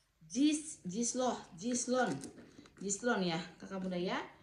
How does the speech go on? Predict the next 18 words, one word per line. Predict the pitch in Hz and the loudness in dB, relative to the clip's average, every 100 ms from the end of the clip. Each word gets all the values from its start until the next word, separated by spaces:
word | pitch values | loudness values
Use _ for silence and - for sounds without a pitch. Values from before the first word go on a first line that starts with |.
| - - - | -20 -20 -10
Kakak | 247 277 320 | -4 2 2
Bunda, | 330 330 320 262 | 4 4 6 4
dia | 262 262 311 | 4 6 4
di | 294 294 | 2 -2
tiga | 285 254 254 254 269 | -2 2 6 6 6
puluh | 247 240 226 | 4 4 4
dua | 220 220 226 | 4 4 4
senti | 233 214 214 247 208 | 2 0 -2 -2 0
ya, | 156 175 202 | 2 2 0
tiga | 202 196 190 | 2 4 4
puluh | 196 190 | 4 6
dua | 196 | 4
senti. | 196 262 262 196 214 | 2 -4 0 0 0
Untuk | 214 214 214 | -2 -4 -4
tingginya | 233 226 262 247 180 180 233 330 - - - - - - - - - - - _ _ _ _ _ - _ _ _ _ _ _ _ _ _ _ _ _ _ _ _ _ - - - - | -6 -6 -2 0 2 2 2 -2 -10 -20 -20 -20 -18 -16 -16 -16 -18 -20 -20 _ _ _ _ _ -20 _ _ _ _ _ _ _ _ _ _ _ _ _ _ _ _ -20 -20 -20 -8
dua | 240 285 311 | 8 8 10
puluh | 302 294 | 4 4
lima | 302 302 240 | 4 6 6